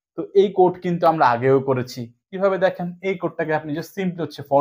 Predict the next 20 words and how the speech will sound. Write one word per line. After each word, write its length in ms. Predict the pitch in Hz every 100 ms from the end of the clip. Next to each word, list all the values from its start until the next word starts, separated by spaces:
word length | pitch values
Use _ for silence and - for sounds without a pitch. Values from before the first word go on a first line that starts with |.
| 147
লুপে 180 | 151 151
আপনি 100 | 147 143
খালি 140 | 143 113
ভিজুয়ালাইজেশন 540 | 127 135 143 139 156
করেন, 220 | 156 156 190 - _ _ _ _ -
for 320 | 165 131 123 175 214 _ _ _ _ _ _ _ _ _ _ _ _ _ _ _ _ _ _ _ _ _ _ _ _ _ _ -
i 140 | 139 151
is 80 | 143 151
equals 320 | 151 151 139 -
to 80 | 160 156 160
one, 140 | 160 165 151 _ - _ _ _ 117 - 135
i 40 | 135 139
is 80 | 127 123
less 300 | 127 147 143 175
than 140 | 170 165 170 170
n, 20 | 175 - _ 156 160
i 20 | 170 165
is 80 | 135
equals 400 | 131 143 143 139
to 60 | -